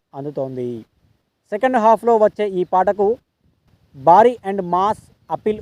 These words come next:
ఉండనుందట. ఇది ఫస్ట్ టైమ్ ఎన్టీఆర్ రష్మిక కలిసి స్క్రీన్ షేర్ చేసుకున్న కాంబినేషన్ కావడంతో థియేటర్లు హంగామా చేయడం ఖాయమని అంటున్నారు. ఇకపోతే ఎన్టీఆర్ నటిస్తున్న మరో పాన్ ఇండియా మూవీ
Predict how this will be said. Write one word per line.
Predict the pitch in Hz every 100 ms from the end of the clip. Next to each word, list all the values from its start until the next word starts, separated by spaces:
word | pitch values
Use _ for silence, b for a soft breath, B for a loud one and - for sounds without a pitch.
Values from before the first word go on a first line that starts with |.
| -
ఉండనుందట. | 147 151 147 135 123 123 110 _ _ _ _ _ -
ఇది | 160 170 - _ _ _
ఫస్ట్ | 190 214 -
టైమ్ | 233 233 - _ _
ఎన్టీఆర్ | 175 202 214 208
రష్మిక | 170 170 - 214 208
కలిసి | 196 185 180 185 - _ _ _
స్క్రీన్ | 220 247 226
షేర్ | - 208 185
చేసుకున్న | 196 - 196 190
కాంబినేషన్ | - 170 190 180 180
కావడంతో | 165 170 185 185 220 233 - _ -
థియేటర్లు | 170 208 233 202 254 _ _ -
హంగామా | 185 247 247 233 -
చేయడం | 214 226
ఖాయమని | 208 - 180 214 202 214 _
అంటున్నారు. | 147 139 139 135 131 127 117 _ _ _ _ _ _
ఇకపోతే | 147 156 165 185 196 220 _ _ _ 170
ఎన్టీఆర్ | 214 226 214
నటిస్తున్న | 208 202 202 196
మరో | 170 175 208
పాన్ | 196 - 175 190
ఇండియా | 202 196
మూవీ | 185 196 196